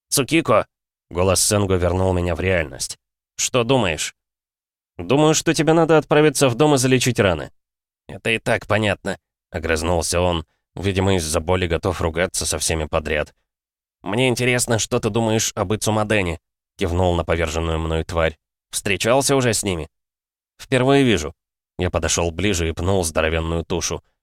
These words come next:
Даже имени не знал. "Ицумаден — тварь, в которую превращается Ван, умерший от голода". "И снова остроги", — пробормотал я и выразительно посмотрел на парня. "Ты ведь понимаешь, во что нас втянул Изао?"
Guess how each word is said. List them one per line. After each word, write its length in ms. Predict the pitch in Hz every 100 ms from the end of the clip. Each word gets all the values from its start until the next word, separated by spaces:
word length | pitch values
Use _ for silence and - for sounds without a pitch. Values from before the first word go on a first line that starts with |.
| _ _ _
Даже 400 | 76 104 127 135
имени 260 | 139 151
не 160 | 143 127
знал. 360 | 92 90 71 - _ _ _ _ _ _ _ _
"Ицумаден — 760 | 78 - 107 104 98 120 104
тварь, 260 | 92 104 110
в 80 | 87
которую 420 | 95 107 98 95
превращается 800 | 101 95 95 - 107 95 - 90
Ван, 300 | 87 110 104
умерший 460 | 95 98 104 - 101
от 80 | 95
голода". 480 | 101 101 80 - - _ _ _ _ _ _ _ _ _ -
"И 100 | 85
снова 420 | - 113 127 123
остроги", — 580 | 120 - 113 87 73 71 _ _ _
пробормотал 600 | 95 90 95 92 95 92
я 200 | 82 95
и 40 | 92
выразительно 640 | 80 80 90 90 85 85
посмотрел 580 | 80 - 82 80 80 80
на 120 | 80
парня. 400 | 85 78 78 73 _ _ _ _ _ _
"Ты 120 | 95
ведь 220 | 104 120 -
понимаешь, 380 | 120 139 160
во 100 | 123
что 240 | 107 - 120
нас 160 | 113
втянул 460 | - - 117 117 101
Изао?" 520 | 110 101 92 82 71